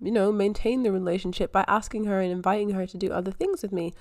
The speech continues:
Another friend that I made last year, Tanya, we connected over a Facebook group, and then I asked her for her Instagram.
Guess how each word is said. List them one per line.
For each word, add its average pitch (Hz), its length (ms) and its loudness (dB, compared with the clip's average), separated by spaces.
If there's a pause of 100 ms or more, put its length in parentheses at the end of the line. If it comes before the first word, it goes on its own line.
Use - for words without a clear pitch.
(320)
Another 208 320 -4
friend 190 320 -4
that 185 60 -4
I 180 120 -4
made 175 260 -6
last 170 340 -6
year, 170 360 -4
Tanya, 226 640 -4 (500)
we 220 320 -2
connected - 460 -4
over 196 300 -2
a - 100 -2
Facebook 208 540 -2
group, 196 420 0
and 185 180 -2
then 170 480 -2
I 185 160 -6
asked 175 240 -8
her 170 80 -6
for 160 260 -6
her 160 200 -8
Instagram. 254 800 -4